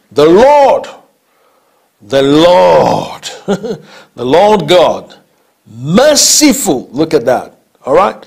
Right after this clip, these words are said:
Merciful. That's Raham there, okay? Merciful and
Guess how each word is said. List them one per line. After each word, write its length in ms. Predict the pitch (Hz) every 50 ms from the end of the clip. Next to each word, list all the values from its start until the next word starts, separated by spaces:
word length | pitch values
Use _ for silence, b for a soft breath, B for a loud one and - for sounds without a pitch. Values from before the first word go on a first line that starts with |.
| b b b b b b
Merciful. 1080 | - 113 127 147 175 214 247 233 - - - 240 214 - - 180 147 113 76 - - _ _ _ _ _ _ _ _ _ _ _ _ _ _ _ _ _ _
That's 340 | - 160 175 175 143 - - 107 107 - - - _ b b b b b b b b b b
Raham 840 | 120 120 147 160 160 - - 185 190 196 185 139 107 90 - - -
there, 280 | - 139 120 101 98 - - - - - _
okay? 460 | 120 120 - - 190 214 254 - - - - _
Merciful 1000 | 131 123 135 165 208 240 240 226 - - 247 226 165 - - 127 104 85 - - _ _ _ _ _ _ _ _ _ _ _ _ _ _
and 760 | 208 214 220 233 233 233 226 233 226 226 - - b b b